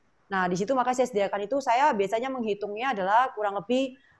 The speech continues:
eh, orang-orang bisa pakai enam bulan ya. Saya, saya kok enam bulan kayaknya pendek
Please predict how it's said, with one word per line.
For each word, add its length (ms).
eh, 320
orang-orang 320
bisa 160
pakai 160
enam 160
bulan 240
ya. 100
Saya, 400
saya 300
kok 160
enam 160
bulan 240
kayaknya 320
pendek 320